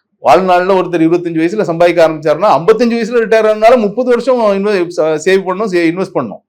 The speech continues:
அதுல நம்ம பத்து வருஷம் தான் சொல்றோம். பத்து வருஷம் இல்ல, அதுக்கு மேல உள்ள பீரியட்னு பாத்தீங்கன்னா,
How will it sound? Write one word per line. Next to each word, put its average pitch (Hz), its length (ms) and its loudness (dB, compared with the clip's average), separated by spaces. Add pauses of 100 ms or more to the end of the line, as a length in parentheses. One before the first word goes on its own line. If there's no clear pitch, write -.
(600)
அதுல 139 200 -4
நம்ம 165 160 -2
பத்து 170 240 0
வருஷம் 254 220 -2
தான் 254 160 -2
சொல்றோம். 120 200 -6
பத்து 131 360 -4
வருஷம் 202 280 0
இல்ல, 240 160 4
அதுக்கு 180 260 0
மேல 165 300 0
உள்ள 180 160 0
பீரியட்னு 143 480 -8
பாத்தீங்கன்னா, 117 420 -8